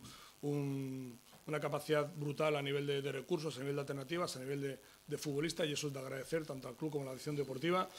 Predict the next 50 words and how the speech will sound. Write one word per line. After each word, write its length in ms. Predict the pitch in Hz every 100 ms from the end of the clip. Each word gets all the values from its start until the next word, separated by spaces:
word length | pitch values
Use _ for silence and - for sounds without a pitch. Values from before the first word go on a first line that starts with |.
| - - - -
Y 60 |
a 80 | 160
partir 260 | 147 160 170
de 60 |
ahí, 320 | 180 202 - -
bueno, 260 | 180 160 -
a 60 | 135
exprimirnos 480 | 147 147 165 160
al 80 | 151
máximo 360 | 160 156 180 165
y 40 |
intentar 280 | 143 139 143
sacar 240 | 139 139
el 60 | 135
mejor 240 | 131 147
de 80 | 135
cada 240 | 139 131 135
uno 220 | 131 135
de 100 | 147
ellos, 180 | 131 113
¿no? 220 | 139 - - - - - -
Eh, 500 | 143 143 139 139 - -
entendiendo 460 | 151 151 156 165 170
eso, 340 | 190 196 - - - -
eh, 260 | 139 135 131
Sobrino 260 | 139 151
es 80 | 147
un 80 | 151
futbolista 380 | 151 147 151 139
que 100 | 135
siempre 300 | 151 143 135
ha 40 |
sido 240 | - 143
como 140 | 131 127 143
un 120 | 147
multiuso, 460 | 147 135 135 143 135
¿no? 200 | 117 175 -
Para, 180 | - 120
para 200 | 120 127
todo 140 | 123 143
entrenador 340 | 135 135 139
es 120 | 139
un 100 | 135
lujo 200 | 143 143
tener 100 | 135
un 80 | 135
futbolista 320 | 147 139 -
de 60 | 135
ese 140 | 127
nivel, 300 | 139 143 185